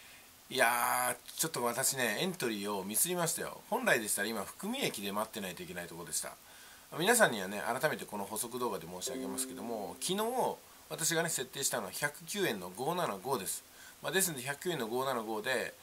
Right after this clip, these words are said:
まあ、私もちょっと迂闊だったんでね、予約決済かけていませんでした。まあ、通常かけないんですけども、エントリーし損ねましたね。で、今ちょっと妙なところでね、百九円の五七五でブレイクポイント設定してあるのに、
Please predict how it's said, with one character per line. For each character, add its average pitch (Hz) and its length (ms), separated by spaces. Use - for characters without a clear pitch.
ま 123 60
あ、 - 20
私 180 180
も 202 80
ち 180 60
ょ 160 40
っ - 20
と 120 80
迂 123 60
闊 202 220
だ 120 60
っ 107 60
た - 100
ん 95 80
で 90 60
ね、 92 200
予 131 100
約 175 180
決 214 200
済 98 120
か 160 140
け - 80
て 101 160
い 98 80
ま 123 100
せ 160 120
ん 127 60
で 95 60
し - 80
た。 - 180
ま 165 100
あ、 160 40
通 185 160
常 208 100
か 202 120
け 208 80
な 180 80
い 117 40
ん - 40
で - 40
す - 80
け 92 60
ど 90 60
も、 101 260
エ 127 60
ン 160 60
ト - 40
リ 120 60
ー - 20
し - 60
損 135 220
ね 165 60
ま 170 80
し - 80
た 90 80
ね。 85 200
で、 120 320
今 165 240
ち 120 100
ょ - 20
っ - 20
と 127 80
妙 240 220
な 156 100
と 117 100
こ 104 100
ろ 95 60
で 85 100
ね、 98 180
百 202 280
九 302 200
円 277 120
の 127 100
五 151 200
七 240 220
五 196 200
で 175 400
ブ 156 60
レ 180 80
イ 165 40
ク - 80
ポ 175 100
イ - 20
ン - 40
ト - 60
設 113 200
定 120 160
し 113 80
て 127 100
あ 113 60
る 98 60
の 95 80
に、 110 340